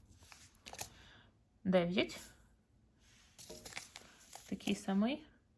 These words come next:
Дев'ять. Ага. І тоді вісімнадцять. Мабуть, ще один грам упаковочка, що логічно. Так, давайте ще подивимося. Так, тут у нас є шість грам майоран.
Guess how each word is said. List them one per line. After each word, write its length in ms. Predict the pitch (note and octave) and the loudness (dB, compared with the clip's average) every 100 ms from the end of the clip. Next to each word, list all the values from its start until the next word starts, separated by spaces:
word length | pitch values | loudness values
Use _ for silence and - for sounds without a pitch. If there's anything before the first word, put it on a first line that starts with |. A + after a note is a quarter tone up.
| _ _ - | _ _ 0
Дев'ять. 500 | F#3 F3+ F#3 C4+ - - | 2 4 4 2 4 4
Ага. 240 | F#3+ F3+ - - _ - - - - - - - - - | 6 4 -2 -16 _ -20 -20 -20 -20 -20 -20 -20 -20 -8
І 140 | B3 | -4
тоді 300 | A#3+ G3+ G3 | 0 2 6
вісімнадцять. 680 | G#3+ A3 A3 G3+ E3 - F3 | 4 6 8 10 8 6 4
Мабуть, 380 | G3+ G3+ B3 C#4 | 6 8 6 4
ще 340 | - - A3+ | 0 2 6
один 260 | G3+ F#3+ G3+ | 8 10 8
грам 320 | F#3+ G#3+ A3+ A3+ | 10 10 10 6
упаковочка, 680 | G#3 A3 - E3+ E3 - - | 4 4 6 6 6 0 -4
що 260 | - F#3 G3 | 2 2 4
логічно. 520 | G3+ G3 F3+ - - - - - - - - | 4 6 4 0 -4 -4 -6 -10 -10 -6 -2
Так, 300 | A3 G3+ G3 | 4 6 6
давайте 360 | G3 G#3+ A3 - | 8 6 6 2
ще 280 | - G3 G3 - | 2 4 4 2
подивимося. 680 | G3 F#3+ F#3 F#3 F#3+ - | 2 4 6 4 4 0
Так, 320 | F3+ F3+ F3 - | 4 6 6 4
тут 260 | G#3+ G3+ | -2 6
у 40 | G3 | 6
нас 380 | F#3+ F#3+ - | 6 2 0
є 240 | G3 F#3 F#3+ - - - - - - | 4 6 4 0 -16 -20 -18 -18 -10
шість 360 | - - F#3+ G3+ | -2 4 4 6
грам 360 | G3+ B3+ E4 F4+ - B3 | 8 8 8 4 -6 -2
майоран. 680 | A#3+ B3+ B3+ B3+ B3+ B3+ | 2 4 4 4 6 4